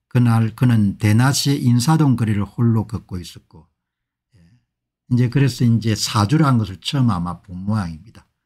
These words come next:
그냥, <laughs> 예, 예, 뭐, 그 사주꾼이 이렇게 풀어줬는 모양입니다.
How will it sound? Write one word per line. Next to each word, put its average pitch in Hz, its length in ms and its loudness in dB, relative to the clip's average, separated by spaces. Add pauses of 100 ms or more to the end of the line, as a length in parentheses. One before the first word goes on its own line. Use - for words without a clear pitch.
(160)
그냥, - 280 -6
<laughs> - 540 -14
예, 90 60 -20 (1600)
예, 85 40 -20 (1040)
뭐, 95 380 -10
그 107 160 -4
사주꾼이 110 880 0
이렇게 104 240 -6
풀어줬는 107 640 -2
모양입니다. 85 640 -12